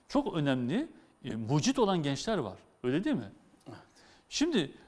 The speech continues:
Speaker 1: ama hayalleri var, imkan yok. Hayat şartları onu sınırlandırıyor. Bir süre sonra kabullere doğru itiyor.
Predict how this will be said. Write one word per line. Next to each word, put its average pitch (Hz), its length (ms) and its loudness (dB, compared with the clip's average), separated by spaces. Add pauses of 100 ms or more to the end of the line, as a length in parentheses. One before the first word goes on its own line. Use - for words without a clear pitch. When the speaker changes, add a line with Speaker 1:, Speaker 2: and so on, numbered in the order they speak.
(100)
Speaker 1:
ama 240 280 6
hayalleri 254 460 8
var, 311 180 6 (300)
imkan 170 320 2
yok. - 320 -8 (800)
Hayat 208 340 10
şartları 170 480 2
onu 175 220 0
sınırlandırıyor. 156 720 0
Bir 214 60 -2
süre 147 200 0
sonra 165 180 -4
kabullere 131 520 4
doğru 101 160 0
itiyor. - 300 -16